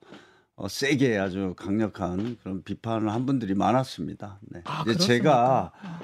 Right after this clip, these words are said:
Speaker 1: 어제 이제
Speaker 2: 음.
Speaker 1: 우리가 사실, 에, 선거 때 공천을 할 때는 뭐 혁신과 통합 이런 얘기를 많이 하잖아요.
Speaker 2: 예.
Speaker 1: 근데 뭐 이재명 대표께서
Speaker 2: 음.
Speaker 1: 뭐 혁신하려면,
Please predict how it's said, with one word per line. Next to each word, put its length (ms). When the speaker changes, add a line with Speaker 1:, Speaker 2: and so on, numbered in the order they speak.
Speaker 1:
어제 760
이제 720
Speaker 2:
음. 120
Speaker 1:
우리가 220
사실, 600
에, 260
선거 400
때 320
공천을 580
할 180
때는 360
뭐 180
혁신과 760
통합 460
이런 220
얘기를 240
많이 260
하잖아요. 560
Speaker 2:
예. 220
Speaker 1:
근데 160
뭐 260
이재명 460
대표께서 1000
Speaker 2:
음. 100
Speaker 1:
뭐 200
혁신하려면, 1300